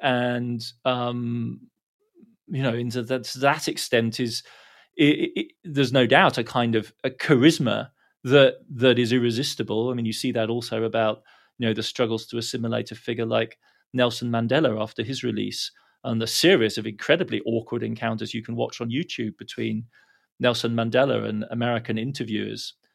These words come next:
um, in the nineteen nineties who were asking him to distance himself from left-wing governments around the world that were profoundly solidar-, in profound solidarity with the A N C during its <laughs> period of struggle, and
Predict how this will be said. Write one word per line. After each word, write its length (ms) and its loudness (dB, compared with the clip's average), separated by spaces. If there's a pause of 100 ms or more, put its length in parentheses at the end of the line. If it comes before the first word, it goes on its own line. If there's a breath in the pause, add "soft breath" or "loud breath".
(240)
um, 360 0
in 100 -4
the 80 -2
nineteen 380 -2
nineties 520 -2
who 120 -4
were 100 0
asking 380 2
him 220 -6
to 60 -12
distance 440 -8
himself 480 -2
from 380 -2 (340)
left-wing 540 0
governments 460 -2
around 280 -2
the 80 -6
world 460 -2 (500)
that 360 2
were 220 2
profoundly 560 0
solidar-, 480 0
in 140 -2
profound 520 2
solidarity 800 -2
with 180 -8
the 140 -2
A 160 -2
N 100 -4
C 220 -6
during 240 -4
its 120 -8
<laughs> 120 -8
period 220 4
of 80 0
struggle, 500 2
and 180 -4